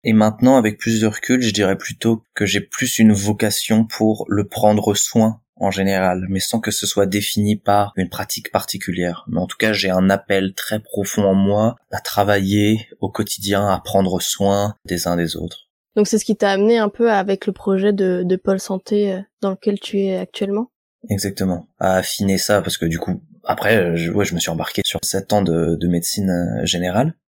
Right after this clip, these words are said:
Speaker 1: Puis là, j'ai arrêté, euh, j'ai pu identifier en moi le fait que, euh, ce que je veux vraiment, c'est pas, c'est pas exercer de la médecine générale, c'est, euh, plus, euh, créer les structures adaptées et penser, penser des lieux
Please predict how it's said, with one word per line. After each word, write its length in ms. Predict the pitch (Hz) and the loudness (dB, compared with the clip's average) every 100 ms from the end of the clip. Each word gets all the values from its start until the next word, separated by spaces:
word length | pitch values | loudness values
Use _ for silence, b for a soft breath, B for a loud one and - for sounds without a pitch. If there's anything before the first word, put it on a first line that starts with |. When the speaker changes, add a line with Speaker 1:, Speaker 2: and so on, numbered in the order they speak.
| _ - | _ -10
Speaker 1:
Puis 200 | - 82 | -8 0
là, 140 | 92 | 0
j'ai 160 | 95 90 | 2 2
arrêté, 460 | 80 82 - 90 92 | 0 -2 -2 -2 0
euh, 280 | 80 80 - - | 0 -2 -6 -6
j'ai 180 | - 85 | -6 -6
pu 180 | - 92 | -4 -2
identifier 560 | 95 92 - - 104 | 0 -2 -4 -2 0
en 100 | 95 | 2
moi 360 | 92 98 110 110 | 4 6 8 8
le 100 | 87 | 4
fait 260 | - 90 | -2 -6
que, 140 | - 95 | -2 0
euh, 280 | 98 92 87 | 4 2 0
ce 140 | - - | -6 -4
que 80 | 90 | -4
je 140 | 82 | -2
veux 160 | 85 82 | -2 -2
vraiment, 640 | 87 92 92 101 107 110 | -2 0 2 4 4 4
c'est 260 | - - - | 0 -6 -2
pas, 260 | 95 95 92 | -2 0 -2
c'est 120 | - | -4
pas 80 | - | -4
exercer 640 | 95 98 101 92 - 98 | -4 -4 -4 -6 -4 -2
de 60 | 82 | -2
la 60 | 87 | -2
médecine 280 | 85 - | -2 -4
générale, 560 | 85 85 85 92 104 107 - | -4 -2 0 2 2 0 -6
c'est, 360 | - 87 90 | -6 -2 -2
euh, 60 | 85 | -2
plus, 340 | - 92 - | -4 -6 -4
euh, 100 | 85 | -6
créer 360 | 80 - 98 95 | -6 -6 -2 0
les 120 | 90 | 0
structures 600 | - - 87 - 95 95 | -4 -6 -8 -6 -2 0
adaptées 500 | 90 87 - - 92 | 0 -2 -4 -2 -2
et 60 | 85 | 0
penser, 640 | 95 90 - 104 101 - | -2 -2 -2 -2 -2 -2
penser 280 | 104 101 107 | -2 0 0
des 120 | 95 | 0
lieux 480 | 87 92 104 110 | 0 0 4 4